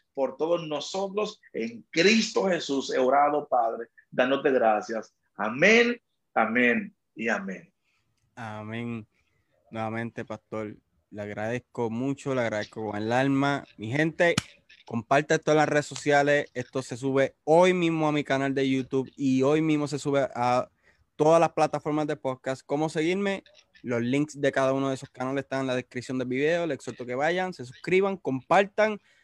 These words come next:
Speaker 2: y le den a las notificaciones para que así,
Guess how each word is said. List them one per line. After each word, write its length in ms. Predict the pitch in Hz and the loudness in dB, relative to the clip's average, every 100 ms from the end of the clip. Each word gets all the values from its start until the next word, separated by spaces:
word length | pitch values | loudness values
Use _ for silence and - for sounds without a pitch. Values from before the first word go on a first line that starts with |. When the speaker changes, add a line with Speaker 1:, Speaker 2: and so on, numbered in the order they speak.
| _ _ _ _ | _ _ _ _
Speaker 2:
y 260 | 226 240 208 | 0 2 4
le 140 | 165 | 4
den 120 | 151 | 4
a 80 | 156 | 4
las 140 | 165 | 2
notificaciones 720 | 165 165 170 175 190 185 170 | 0 -2 -4 -2 -2 2 2
para 240 | 170 185 175 | 2 2 2
que 60 | |
así, 360 | 156 - 151 | 0 2 0